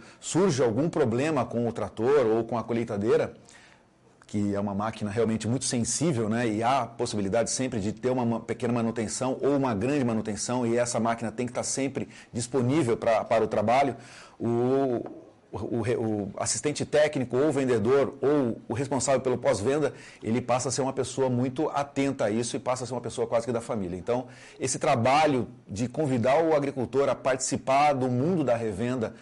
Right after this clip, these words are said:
da, da qual ele fez a compra da máquina é muito importante. Então, fazer essa, essa busca para que ele conheça o mundo do fabricante da máquina agrícola é importante. Eu mesmo já fui muitas vezes convidado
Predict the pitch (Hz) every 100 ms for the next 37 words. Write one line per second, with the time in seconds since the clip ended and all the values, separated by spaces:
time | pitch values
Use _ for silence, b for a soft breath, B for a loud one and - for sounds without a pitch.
0 | B - 98 113 107 101 98 92 90 82
1 | _ _ - - - 110 110 123 123 117
2 | 120 117 123 107 101 - 113 113 101 101
3 | 127 139 156 143 B - 123 135 156 165
4 | 170 139 95 85 95 127 135 B B B
5 | _ - 180 143 170 165 - 139 110 92
6 | - - 113 139 110 92 107 180 - 143
7 | 131 135 131 120 139 127 160 160 131 B
8 | B - 139 139 170 196 175 120 110 B
9 | B B 117 117 135 123 123 139 123 117
10 | 120 117 107 117 117 107 113 110 139 151
11 | 135 - 139 160 143 147 123 110 113 135
12 | 123 147 151 117 135 127 - 143 120 110
13 | 135 127